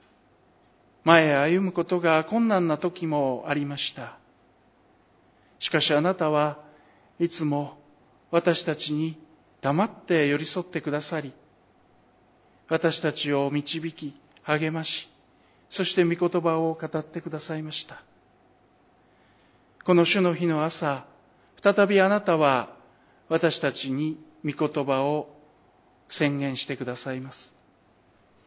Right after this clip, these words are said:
ありがとうございます。この御言葉を私たちは聞き、この新しい一週間の中でこれを行うものへと変えてください。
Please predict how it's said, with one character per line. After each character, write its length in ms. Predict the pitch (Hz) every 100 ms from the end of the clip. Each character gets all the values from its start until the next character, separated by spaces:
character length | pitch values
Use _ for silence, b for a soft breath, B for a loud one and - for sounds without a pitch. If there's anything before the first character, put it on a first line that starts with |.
| -
あ 80 | 135
り 120 | 143
が 100 | 135
と 120 | 139
う 40 | 131
ご 60 |
ざ 180 | 131 147
い 60 | 147
ま 120 | 143
す。 240 | - - _ _ _ _ _ _ _ b b b b
こ 100 | 165
の 120 | 160
御 60 | 156
言 320 | 156 160 165
葉 180 | 156 156
を 200 | 160 156 - _ _ _ _ _ -
私 320 | 165 170 -
た 120 | 160
ち 120 | -
は 120 | 151
聞 200 | 147 -
き、 220 | - 175 170 _ _ _ _ _ _ _ _
こ 100 | 180
の 80 | 180 185
新 200 | 185 190
し 120 | 185 214
い 20 |
一 40 | 180
週 220 | - 214
間 200 | 196 185
の 100 | 180
中 320 | 208 214 190
で 240 | 170 160 - - _ B B B
こ 100 | 185
れ 80 | 170
を 120 | 160
行 140 | 165
う 220 | 196 196 208
も 120 | 220
の 180 | 240 220
へ 80 |
と 380 | 190 160 147 127 - _ -
変 140 | 131
え 40 | 127
て 120 | 135
く 100 | 127
だ 120 | 131
さ 280 | - 143 131
い。 100 | 117